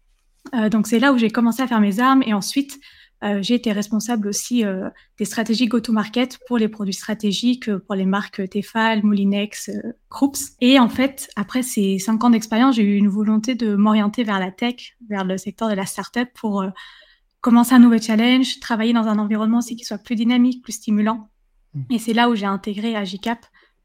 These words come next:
Speaker 1: euh, une fintech B two B qui m'a en fait permis de découvrir cet univers, euh, de la tech,
Speaker 2: Ok, ouais.
Speaker 1: euh, comme, euh, du coup, comme product marketing manager.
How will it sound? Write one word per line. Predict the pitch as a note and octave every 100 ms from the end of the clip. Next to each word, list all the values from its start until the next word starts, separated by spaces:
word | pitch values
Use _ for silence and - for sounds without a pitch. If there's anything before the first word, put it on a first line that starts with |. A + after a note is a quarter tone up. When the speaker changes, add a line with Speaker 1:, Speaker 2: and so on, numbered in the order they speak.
| -
Speaker 1:
euh, | G3+ F#3+ -
une | A3 G3+
fintech | A3 G3+ A3+ A3+ G#3 F#3+
B | A#3+
two | A3 A3
B | G#3 C4 C4+
qui | - A3+
m'a | G#3
en | F3+ F#3+
fait | - A#3 - G#3+ _
permis | A3+ G#3+ G#3+ A#3+
de | A3
découvrir | G#3+ G#3+ G#3+ G#3 A3+ -
cet | - G#3+
univers, | G#3+ G3+ F#3+ G3+ G3
euh, | G3 -
de | -
la | G3+ F#3+
tech, | G#3 G#3+ - _ -
Speaker 2:
Ok, | C#3+ C#3
ouais. | C3 F#3+ F#3+ F#3+
Speaker 1:
euh, | A#3 _
comme, | - A3 A3
euh, | G3+ F#3+
du | F#3
coup, | F#3 - A3+
comme | G#3+ G#3
product | - G3+
marketing | G#3+ F#3+ G3+ A3
manager. | G#3+ F#3+ F#3+ - -